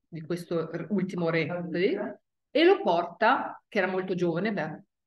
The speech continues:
otto anni quando diventa re, lo porta in cattività in Babilonia con altri diecimila prigionieri ebrei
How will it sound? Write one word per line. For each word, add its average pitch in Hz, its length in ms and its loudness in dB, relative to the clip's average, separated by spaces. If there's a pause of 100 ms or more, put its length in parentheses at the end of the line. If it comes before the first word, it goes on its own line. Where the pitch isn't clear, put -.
(220)
otto 175 300 -2
anni 156 260 0
quando 160 180 -6
diventa 160 380 -2
re, 190 420 -2
lo 320 220 4
porta 190 400 2
in 208 80 -2
cattività 214 800 0
in 208 100 -2
Babilonia 202 640 2
con 269 140 -2
altri 320 280 0
diecimila 226 1200 0 (840)
prigionieri 226 960 2
ebrei 180 720 0